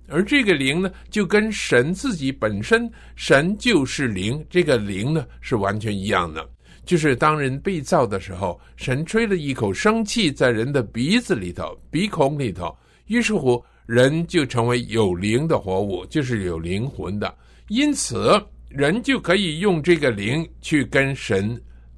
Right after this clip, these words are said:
来往，去跟神接触，去跟神讲话等等。所以呢，这个不是其他的野兽他们可以做的这件事。在世界上所有的动物当中，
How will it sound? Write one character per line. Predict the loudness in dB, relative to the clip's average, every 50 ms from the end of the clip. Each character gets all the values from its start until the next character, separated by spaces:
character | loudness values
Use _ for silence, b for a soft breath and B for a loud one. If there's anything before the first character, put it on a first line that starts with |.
| b b b b
来 | -2 0 2
往， | 4 4 2 0 0 -4 -16 -20 -20 b b b b -2
去 | 2 2 2 4
跟 | 4 4 2 2 2 -4
神 | -4 0 0 0 0 0 -6 -8 -12 -16 -20 -20 -20 -20 -8
接 | 0 2 2 2
触， | 4 4 4 4 2 0 -10 -20 b b b b b b
去 | -2 0 0 2
跟 | 2 2 2 2 2
神 | 0 0 0 0 -2 -6 -8
讲 | -4 -2 -2 0
话 | 2 4 4 4 2 0 -8 -20 -14 -8
等 | -4 -2 -2 0
等。 | 0 -2 -2 -4 b b b b b
所 | b -2 0
以 | 0 2
呢， | 2 2 2
这 | 2 2 0 0
个 | 0 -2 -2 -4 -6 b b b b
不 | b 0 0 0
是 | 2 2 2 2
其 | 2 2 0 -2
他 | 0 2 0 0
的 | 0
野 | -2 -4 -4 -4 -2
兽 | 0 2 2 2 2 0 -10 -8
他 | -2 0 0
们 | 2 0 0
可 | 0 0
以 | -2 -2 -2
做 | -2 0 0 0 0
的 | -4 -8
这 | -8 -8 -8
件 | -8 -8 -10
事。 | -8 -10 -10 -10 -12 -18 b b b b b b
在 | 0 2
世 | 2 2 2 2
界 | 2 0 0
上 | 2 4 4 2 2
所 | 0 -2 0 2 4 4 4
有 | 4 4 4 2 2
的 | 0 -2 0
动 | 0 -2 0
物 | 0 -2
当 | -2 0 0 0
中， | 2 0 0 0